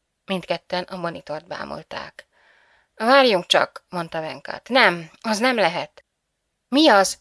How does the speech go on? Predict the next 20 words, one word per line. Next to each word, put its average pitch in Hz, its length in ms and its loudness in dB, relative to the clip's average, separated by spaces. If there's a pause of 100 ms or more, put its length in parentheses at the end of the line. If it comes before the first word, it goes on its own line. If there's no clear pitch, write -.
(200)
kérdezte 180 500 -4
Mindy. 165 420 -16 (440)
Venkat 240 460 2
felkapott 202 560 0
egy 165 160 -8
jegyzettömböt 180 720 -4
és - 180 -10
egy 185 120 -4
tollat. 165 520 -8 (520)
Adja 247 320 6
meg 233 200 2
az 196 160 6
ő 254 80 8
és 202 260 4
a 202 60 6
lakhelyzetét. 175 960 0 (640)
Mindy 247 320 0
a 233 140 -2
képernyőt 170 600 -8
olvasta. 160 680 -10